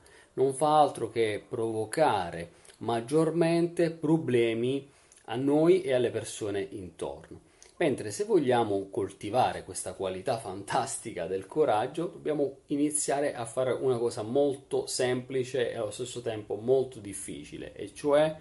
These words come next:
cercare attivamente le situazioni che ci creano disagio e andare lì a cercare di migliorare, di aumentare,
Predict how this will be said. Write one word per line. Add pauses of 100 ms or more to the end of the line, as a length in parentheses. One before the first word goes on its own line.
(560)
cercare (300)
attivamente
le
situazioni
che
ci
creano
disagio (400)
e
andare
lì
a
cercare
di (140)
migliorare,
di
aumentare,